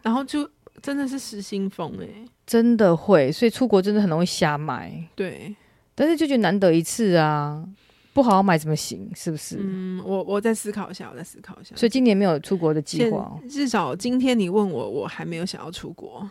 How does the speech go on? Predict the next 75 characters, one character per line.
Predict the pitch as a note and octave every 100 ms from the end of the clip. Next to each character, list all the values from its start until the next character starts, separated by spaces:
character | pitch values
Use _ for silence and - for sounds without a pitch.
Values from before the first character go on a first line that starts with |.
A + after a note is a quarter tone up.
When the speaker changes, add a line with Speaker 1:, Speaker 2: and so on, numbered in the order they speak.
| -
Speaker 2:
所 | G#3+
以 | C4
明 | G#3
天 | A3
立 | A#3 A3
刻 |
订 | G3+ G#3
机 | F3 F#3
票 | G3+ F4+
了， | - -
Speaker 1:
<laughs> |
Speaker 2:
太 | F3 A3
过 | G3 F#3+
分 | F#3 F#3+ F3+
了。 | F3 E3
Speaker 1:
<laughs> | F3+ G3+ A4+ B4+
对 | - C#4+ - - - - B4
啊， | F#4
你 |
为 | D#4+ G4
什 |
么 | A#3
这 | C4
样 | D4
烧 | - A3
我 | A3+ A#3 C#3 E2
啊？ | C4+ - A3+
Speaker 2:
<laughs> | -
对 | D#4 D#4
啊， | D4
一 | C#4+
定 | D#4 E4
要 | E4+ D4+
的， | C#4+ C4+ C4+
好 | G3
不 | A#3+
好？ | B3 G#3 A3
日 | C4+
币 | C4+
那 | C4
么 | B3+
便 | B3 F#3
宜， | F#3 F#3
不， | G#3
不 | - B3
去 | B3
日 | B3+
本 | F3+
去 | F#3 G#3+
哪？ | F3+ D3 E3+ E3+ - - _
Speaker 1:
我 | B3+
现 | D4
在， | E4
我 | D4 A#3+
现 | D#4
在 |
真 | D4 B3+
的 | A#3
很 | G3
怕 | A3+ A3+ G#3
出 | G3+ G3+
国 | G3 D#3+
又 | F3
乱 | E3 A2+
买。 | F2 F2+ A2 D3+ G#3 _ _ _ _ _ _ _ _ _ _ - - _ _ _
Speaker 2:
那 | B3
好 | A3
吧， | D3+ D#3+
那 | G#3+
你 |
就 | G3
先 | G#3+ G#3
把 | F#3+ E3+
你 |
的 | E3